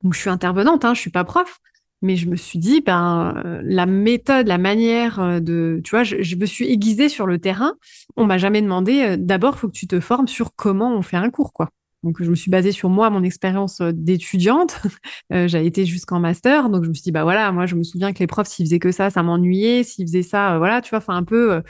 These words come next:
au, au feeling, au ressenti et à, à, et en partageant les expériences terrain. »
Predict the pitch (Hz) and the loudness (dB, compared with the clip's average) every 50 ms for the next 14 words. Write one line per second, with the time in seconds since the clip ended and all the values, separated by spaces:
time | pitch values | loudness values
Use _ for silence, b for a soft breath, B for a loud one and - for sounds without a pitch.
0 | B B B B B B B B _ - - - - - - 202 180 - 226 220 | B B B B B B B B _ -10 -6 -6 -2 -2 -2 -2 -2 0 0 2
1 | 226 226 214 185 170 175 175 170 - 180 175 175 - - 277 311 320 294 - 202 | 2 2 2 2 0 0 -2 -2 -4 -6 -6 -6 -2 0 2 2 2 2 2 2
2 | 214 226 233 226 196 185 180 175 - - 180 180 175 - - _ - 233 240 247 | 2 2 2 2 2 0 0 0 -2 -4 -6 -6 -6 -8 -6 _ 0 2 2 2
3 | 233 196 180 170 170 170 175 170 190 180 - - 185 170 220 247 233 196 180 - | 2 0 0 0 0 -2 -2 -4 -6 -6 -6 -4 -4 -2 0 0 0 0 -2 -4
4 | - - 180 185 208 202 - - 202 185 170 170 180 | -6 -6 -4 -4 -4 -6 -6 -6 -4 -4 -2 -4 -4